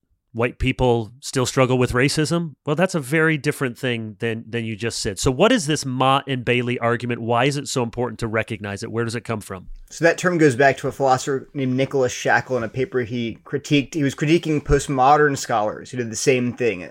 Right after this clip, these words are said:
Speaker 2: So Mott and Bailey is an old medieval castle design where they had, the motte was the, the lower level place where people lived, like the town. And then, but when the town was attacked, it was not well fortified, the townspeople would run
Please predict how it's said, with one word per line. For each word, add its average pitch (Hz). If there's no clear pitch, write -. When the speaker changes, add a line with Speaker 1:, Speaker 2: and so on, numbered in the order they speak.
Speaker 2:
So -
Mott 131
and 151
Bailey 139
is 113
an 135
old 127
medieval 127
castle 135
design 127
where 120
they 120
had, 117
the 131
motte 160
was 127
the, 123
the 120
lower 160
level 139
place 147
where 135
people 117
lived, 113
like 113
the 120
town. 117
And 127
then, 147
but 135
when 151
the 156
town 175
was 139
attacked, 135
it -
was 120
not 139
well 123
fortified, 123
the 127
townspeople 165
would 135
run 139